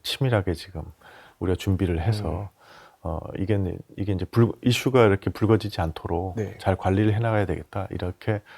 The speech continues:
Speaker 1: 말씀을 드-, 드리고
Speaker 2: 음,
Speaker 1: 있습니다.
Speaker 2: 네, 그렇군요. 자, 이번에 한미동맹 유연화도 당연히 테이블에 오를 거다 이렇게 생각을 했는데
Speaker 1: 네.
Speaker 2: 이 얘기는 없었던 것 같아요.
Speaker 1: 그러니까 이게, 이게, 그러니까 얘기가 없었다 그러는 게 이제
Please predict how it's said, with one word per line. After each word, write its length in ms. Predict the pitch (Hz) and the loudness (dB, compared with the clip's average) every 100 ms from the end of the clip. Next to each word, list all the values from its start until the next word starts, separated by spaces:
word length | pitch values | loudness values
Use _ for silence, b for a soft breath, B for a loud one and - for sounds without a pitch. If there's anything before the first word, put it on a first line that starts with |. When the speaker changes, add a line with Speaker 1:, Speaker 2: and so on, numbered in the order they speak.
| B B | B B
Speaker 1:
말씀을 400 | 90 92 101 104 | -4 -2 0 -2
드-, 140 | - - _ - | -2 -16 _ -10
드리고 240 | 90 98 | -4 -2
Speaker 2:
음, 40 | 107 | -2
Speaker 1:
있습니다. 360 | 110 107 104 - 98 | -4 -10 -10 -14 -16
Speaker 2:
네, 80 | 98 | -16
그렇군요. 460 | - 87 - - - - B B B B B B | -14 -16 -16 -20 -20 -20 B B B B B B
자, 100 | - | 4
이번에 520 | 147 233 202 151 147 - | 10 12 12 8 6 2
한미동맹 1160 | - 269 285 254 233 214 202 190 180 175 139 98 | 0 2 4 4 2 0 0 2 2 2 0 0
유연화도 960 | 120 143 196 233 220 202 190 175 208 | 2 6 8 8 6 4 4 2 0
당연히 440 | 220 - 120 151 240 | 0 -2 2 2 2
테이블에 340 | 226 247 214 | 0 0 4
오를 260 | 202 151 151 | 6 8 6
거다 180 | 147 139 | 4 4
이렇게 220 | 107 127 | 4 0
생각을 340 | 147 147 135 160 | -2 -2 -2 -2
했는데 360 | 160 123 143 | -2 0 0
Speaker 1:
네. 100 | 95 | 4
Speaker 2:
이 80 | 170 | 6
얘기는 220 | 202 185 | 6 6
없었던 360 | 220 - - 107 | 2 0 -4 -4
것 120 | - | -6
같아요. 400 | 82 - 117 117 - b b b b b _ _ | -12 -10 -8 -8 -12 b b b b b _ _
Speaker 1:
그러니까 320 | - 123 127 | 0 0 2
이게, 220 | 120 110 101 | 2 4 2
이게, 140 | 90 - | 0 -6
그러니까 320 | - 101 95 | -12 -4 2
얘기가 300 | 95 101 120 | 2 2 2
없었다 460 | 92 - 139 - 131 | 0 2 2 6 6
그러는 400 | 113 101 92 92 | 6 2 0 -2
게 120 | 95 | -2
이제 300 | 87 92 85 | -2 -4 -4